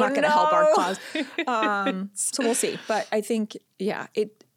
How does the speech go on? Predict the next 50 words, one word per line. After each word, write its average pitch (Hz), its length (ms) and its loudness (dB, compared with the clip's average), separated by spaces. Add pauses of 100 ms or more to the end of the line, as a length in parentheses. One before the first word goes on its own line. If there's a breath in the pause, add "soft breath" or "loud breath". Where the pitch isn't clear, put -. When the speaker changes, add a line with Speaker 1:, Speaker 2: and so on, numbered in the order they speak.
(120)
Speaker 1:
and 277 140 -2
we're 320 100 2
in 330 80 0
a 294 60 0
lot 214 180 2
of 214 80 -2
other 180 220 -2
retailers, 196 500 -2
and 196 80 -2
we're 185 80 -4
in 190 180 -4
those 185 220 -2
beauty 170 300 -6
departments 202 500 -6
and 185 100 -10
wellness 170 360 -4
departments. 214 440 -6
And 180 140 -6
so 175 220 -2
Speaker 2:
Mm-hmm. 175 160 -6 (420 loud breath)
Speaker 1:
it's 240 160 -4
happening, - 480 -12 (340)
the, 175 140 -6
Speaker 2:
Mm-hmm. 165 180 -6
Speaker 1:
you 196 60 -6
know, 180 220 -8 (100)
and 220 140 0
we're, 226 240 0 (600)
we 214 240 -2
are 202 120 -2
sold 202 240 -4
in 214 100 0
thirty-three 185 360 -4
countries. 190 480 -4
It's 185 200 -6
not 180 240 -2
like 156 220 -6
this 170 80 -4
is 196 80 -8
Speaker 2:
Wow. - 20 -8
Speaker 1:
just 180 140 -8
happening 180 340 -10
here. 180 160 -6
Yeah. 233 280 -4
So 202 180 -8
we're, 233 260 0 (640 loud breath)
we're 311 80 -6
making 359 420 -4 (300)
headway. 208 420 -6
<laughs> - 40 -16